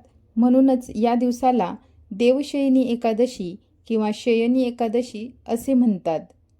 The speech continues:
भगवान विष्णू चार महिन्यांनी प्रबोधिनी एकादशीला म्हणजे कार्तिक महिन्यातील शुद्ध पंधरवड्याच्या अकराव्या दिवशी झोपेतून जागे होतात. या काळाला चातुर्मास असे म्हणतात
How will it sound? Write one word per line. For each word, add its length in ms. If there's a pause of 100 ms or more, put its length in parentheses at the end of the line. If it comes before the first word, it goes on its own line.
(420)
भगवान 440
विष्णू 460 (400)
चार 240
महिन्यांनी 720 (340)
प्रबोधिनी 640
एकादशीला 800
म्हणजे 300
कार्तिक 600
महिन्यातील 640 (440)
शुद्ध 260
पंधरवड्याच्या 1000 (260)
अकराव्या 500
दिवशी 540 (800)
झोपेतून 500
जागे 360
होतात. 400 (580)
या 180
काळाला 540 (400)
चातुर्मास 680
असे 220
म्हणतात 460